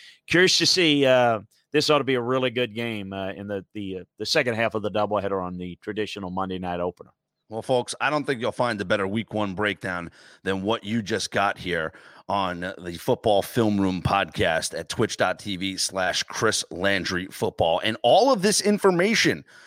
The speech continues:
Speaker 2: from Chris Landry can be found on landryfootball dot com, the film room previews of every single game on your schedule, Chris.
Speaker 1: Well,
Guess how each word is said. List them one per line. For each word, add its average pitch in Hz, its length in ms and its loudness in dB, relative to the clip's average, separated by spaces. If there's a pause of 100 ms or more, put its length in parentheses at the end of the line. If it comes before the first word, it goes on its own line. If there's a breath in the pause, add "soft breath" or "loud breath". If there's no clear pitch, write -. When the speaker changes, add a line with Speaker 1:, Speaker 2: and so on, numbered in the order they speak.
(160 loud breath)
Speaker 2:
from 202 640 2 (240)
Chris 214 340 4
Landry 175 560 -2 (200)
can 208 220 -2
be 196 180 -6
found 175 560 0 (200)
on 165 320 2
landryfootball 170 1200 0
dot 156 360 2
com, 147 400 -2
the 113 80 -6
film 165 340 -6
room 165 220 -4
previews 139 600 -6 (280 loud breath)
of 143 220 -2 (120)
every 135 640 2
single 170 720 0
game 113 560 -4 (400 soft breath)
on 151 300 2
your 139 360 6
schedule, 90 600 0
Chris. - 400 -8 (500)
Speaker 1:
Well, 156 320 4